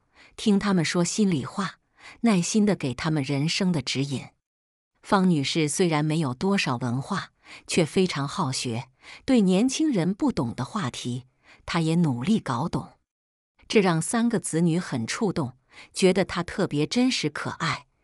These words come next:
于是彼此之间关系越来越亲密。到最后，三个孩子上大学的时候，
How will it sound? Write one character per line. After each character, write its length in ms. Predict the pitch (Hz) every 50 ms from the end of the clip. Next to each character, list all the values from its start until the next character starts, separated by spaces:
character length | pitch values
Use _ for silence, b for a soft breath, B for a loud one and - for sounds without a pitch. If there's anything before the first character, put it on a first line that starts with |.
| B B B B B
于 160 | 185 190 220
是 200 | - - 226 190
彼 240 | 175 - 180 202 262
此 220 | - - - 143
之 160 | - - 180
间 240 | 170 - 202 180 180
关 260 | 175 214 208 196 208
系 300 | 208 - - 147 127 127 b b b _
越 180 | 214 226 185
来 180 | 175 135 123 139
越 180 | 170 175 151
亲 260 | - - - - 214 208
密。 320 | 233 240 226 151 - _ _ _ _ _ _ _ _ _ _ _ _ _ _
到 160 | - 196 170
最 160 | - - 185
后， 340 | 147 - - 156 127 123 B B B B B B B
三 260 | - - - 220 208
个 80 | 208 214
孩 280 | 175 - 160 143 151
子 120 | 170 - 175
上 240 | - - 208 175 175
大 220 | - 269 247 185
学 220 | - - 143 139
的 80 | 147 208
时 180 | 175 - 131 120
候， 240 | - - 117 -